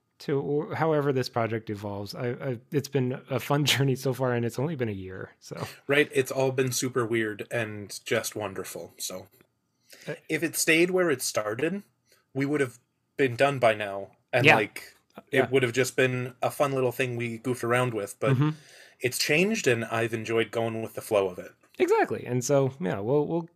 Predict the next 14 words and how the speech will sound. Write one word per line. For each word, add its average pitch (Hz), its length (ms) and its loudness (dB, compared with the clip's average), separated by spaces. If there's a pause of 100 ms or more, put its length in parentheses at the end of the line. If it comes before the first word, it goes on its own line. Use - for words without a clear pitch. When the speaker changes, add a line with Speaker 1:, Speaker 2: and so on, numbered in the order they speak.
Speaker 1:
just 180 180 -6
kinda 165 200 4
trust 147 340 0
our 135 100 4
gut, 127 340 0
and 120 340 -4 (680)
it'll 135 180 -2
have 110 140 -4
been 107 120 -6
a - 40 -8
fun 104 200 -14
ride. 113 220 -16 (180)
Well, 285 120 10
Dave, 208 300 8